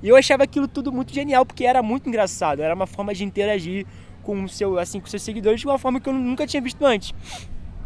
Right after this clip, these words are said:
E eu vendo, né, tipo, de, de, é, de manhã, amanhã à tarde eu, eu vi, assisti o Descomplica.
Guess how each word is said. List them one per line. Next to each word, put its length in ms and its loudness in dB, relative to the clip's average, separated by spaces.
E 160 6
eu 120 8
vendo, 240 4
né, 220 4
tipo, 320 -2
de, 140 -6
de, 420 -6
é, 180 4
de 140 0
manhã, 240 2
amanhã 440 4
à 40 4
tarde 380 4
eu, 80 2
eu 180 2
vi, 200 -4
assisti 320 -2
o 20 -4
Descomplica. 640 -4